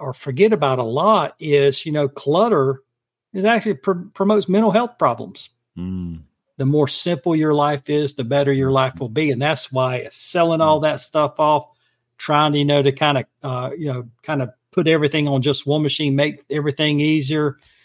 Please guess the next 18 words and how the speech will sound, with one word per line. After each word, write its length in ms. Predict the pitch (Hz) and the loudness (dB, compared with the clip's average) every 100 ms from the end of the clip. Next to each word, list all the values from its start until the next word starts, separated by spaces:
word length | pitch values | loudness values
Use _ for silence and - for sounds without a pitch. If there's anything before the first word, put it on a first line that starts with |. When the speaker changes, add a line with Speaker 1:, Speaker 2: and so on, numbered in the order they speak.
| _ _ | _ _
Speaker 1:
Because, 300 | 147 156 143 | -2 2 2
like 160 | 143 135 | 2 0
I 20 | |
say, 220 | 175 160 | -2 -2
yeah, 440 | 160 202 226 226 208 | -2 -2 0 0 -2
it's 260 | 208 196 | -4 -8
kinda 240 | - 233 214 | -6 -2 2
alluded 400 | 180 185 180 - | 6 6 4 2
to 160 | 180 | 2
earlier, 400 | 143 147 143 139 | 4 4 4 2
you 140 | 139 143 | 2 2
know, 220 | 139 139 | 2 2
you 220 | 135 156 | 0 -2
need 200 | 170 160 | -2 0
to 80 | 139 | 2
live 280 | 135 156 139 | 2 0 0
the 80 | |
moment, 460 | 143 147 156 156 | 0 2 0 -2